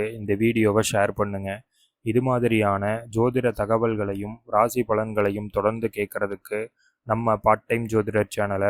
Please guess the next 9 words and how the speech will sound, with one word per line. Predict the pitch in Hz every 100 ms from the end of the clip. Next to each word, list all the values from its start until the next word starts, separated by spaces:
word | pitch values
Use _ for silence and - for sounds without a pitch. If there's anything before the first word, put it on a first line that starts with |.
| 98
சப்ஸ்கிரைப் | 104 - - 120 107
பண்ணி | 104 101 101 107
நோட்டிஃபிகேஷனுக்கான | 110 113 113 113 113 104 - 107 107 101 101
பெல் | 98 101 113
ஐகானை | 117 - 101 104
கிளிக் | 107 -
பண்ணி | 110 101
வச்சுக்கோங்க. | 95 92 104 101 98 101 101
நன்றி, | 107 101 98 104